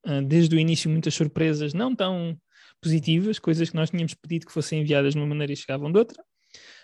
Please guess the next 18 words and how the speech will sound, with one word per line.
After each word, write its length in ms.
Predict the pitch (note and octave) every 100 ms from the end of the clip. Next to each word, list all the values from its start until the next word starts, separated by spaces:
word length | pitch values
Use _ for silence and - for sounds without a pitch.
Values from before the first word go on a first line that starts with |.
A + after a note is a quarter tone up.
| -
mas 140 | E3+
também 320 | F#3+ F#3+ G#3
conseguimos 540 | G#3 A3 - A3 A3 -
construir 520 | A3 G#3 - G#3+ G#3
algumas 400 | G3+ G3 G3 G3
redes 520 | - G3 F#3+ D#3+ E3
de, 580 | D#3 D#3 E3 D#3 D3+ D#3+ - _ - - _
ou 80 | D3
algumas 260 | C#3+ D#3+
linhas 520 | D3 E3 F3+ E3+ D#3 D3
de 80 |
abastecimento 880 | D#3 D#3+ - - E3+ E3+ E3+ F#3+ - - -
menos 320 | F3 F3+ F3+
convencionais, 1160 | - F#3 F3 F3 - F3+ F3 G3 G#3+ - - - _ _ _ _ _
ah, 540 | D#3 D3 D3 D3 C#3+ C#3
através 420 | C#3+ D3 D3+ D3
de 100 | - -
pessoas 920 | - - D#3+ D#3+ D#3+ D3 - - -